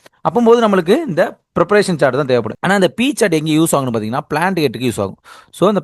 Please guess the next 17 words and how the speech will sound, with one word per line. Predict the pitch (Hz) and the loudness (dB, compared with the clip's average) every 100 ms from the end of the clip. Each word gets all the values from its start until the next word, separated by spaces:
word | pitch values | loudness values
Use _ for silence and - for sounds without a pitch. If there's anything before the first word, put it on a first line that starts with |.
| - | -2
பிளான் | 156 226 240 | -2 0 0
டேட்டுக்கு | 208 170 147 196 - 160 | 0 0 -2 -2 -2 -2
என்ன | 214 220 | 2 2
மாதிரி | 202 165 | 0 -2
யூஸ் | 160 | -4
ஆகும்னு | 139 139 | -4 -4
பார்த்தீங்கன்னா, | 117 107 101 123 175 _ _ _ - | -6 -6 -6 -6 -8 _ _ _ -8
இப்போ | 156 214 156 | -4 -2 -2
மொத்தமா | 165 - 185 190 208 | -4 -4 -2 0 0
அந்த | 156 | -4
பிளான்ட்ல | - 170 170 | -4 -4 -2
இருக்கிற | 156 139 131 | -2 -2 0
லைன்ல, | 139 147 135 190 - 143 | -2 0 0 0 -2 -4
லைன் | 151 143 | -4 -4
ஒன்ல | 139 151 165 - - | -4 -4 -4 -6 -14
இத்தனை | 127 135 123 | -10 -6 -6
பர்சன்டேஜ், | 120 123 110 | -6 -6 -6